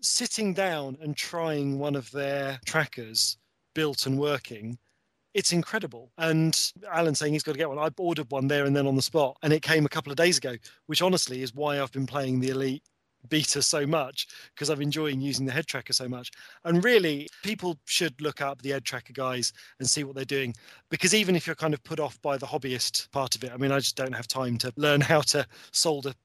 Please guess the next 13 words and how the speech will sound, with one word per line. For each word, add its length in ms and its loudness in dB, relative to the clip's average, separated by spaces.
chips 320 -2
and 100 -2
things, 260 -8
but 140 2
I 20 6
mean, 220 6
it 160 0
is 360 4
a 40 -6
phenomenal 420 -6
piece 260 -8
of 80 -14
kit. 400 -6